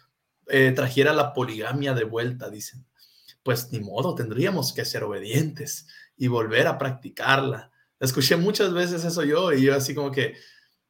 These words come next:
mm, tenía mis dudas respecto. Y las mujeres en su mayoría eran las que decían, "No, yo no podría, yo no podría hacer eso", y así, ¿verdad?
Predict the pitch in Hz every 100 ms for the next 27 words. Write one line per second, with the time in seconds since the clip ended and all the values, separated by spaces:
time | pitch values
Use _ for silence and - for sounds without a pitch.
0 | _ 127 127 123 120 117 113 110 113 110
1 | _ _ _ _ - 123 139 151 127 139
2 | 151 143 135 123 - 135 131 131 131 131
3 | 131 127 156 214 226 208 170 165 143 131
4 | 135 170 156 160 160 131 123 123 120 147
5 | 151 151 143 147 151 143 127 117 117 127
6 | 117 - - _ _ _ - 147 151 156
7 | 131 123 123 131 127 123 113 131 131 131
8 | 123 120 113 110 - 123 110 104 110 120